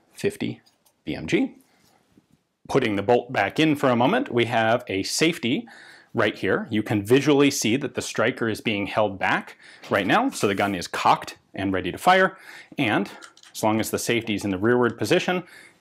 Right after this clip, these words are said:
it will not. The trigger's disconnected. When I push that forward, then the gun is hot and can fire. And it has an exceptionally crisp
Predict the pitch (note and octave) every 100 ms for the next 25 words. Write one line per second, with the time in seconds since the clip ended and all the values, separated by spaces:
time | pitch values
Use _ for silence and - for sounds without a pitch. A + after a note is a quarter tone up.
0 | - A2 - F#2+ A2 F3+ F#2 F2 F2+ F2
1 | - - - B2 C#3+ C3+ - _ - -
2 | - G2+ F2 - A#2 - G2 - - A#3
3 | A#2 F#3 - _ - - B2 D3 C#3 A3
4 | - _ - - - - G#2 G2+ F#2 -
5 | C#3 G3 - G2 - - G2 D3 B3+ _
6 | _ _ _ - - - - _ _ _
7 | _ - G#2+ - - G#2+ G#2+ G#2 - A2+
8 | G#2 G#2+ - - - F#3 F#3 - G#2+ F#2
9 | F#2+ G#2 - - - - - - C3+ -